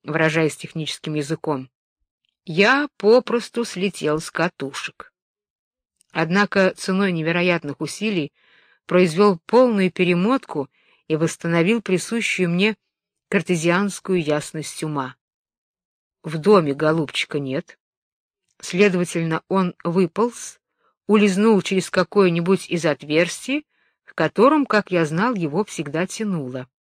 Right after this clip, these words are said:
Негодный удав спал и видел, как бы удрать на волю и посвоевольничать. Такие несознательные поползновения уже бывали.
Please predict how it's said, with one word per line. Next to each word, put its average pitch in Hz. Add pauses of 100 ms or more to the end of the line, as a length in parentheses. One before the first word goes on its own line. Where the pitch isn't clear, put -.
(1300)
Негодный 175
удав 170
спал 254
и 185
видел, 247 (480)
как 202
бы 214
удрать 202
на 226
волю 170 (440)
и 185
посвоевольничать. 160 (800)
Такие 214 (720)
несознательные 185
поползновения 170
уже 202
бывали. 147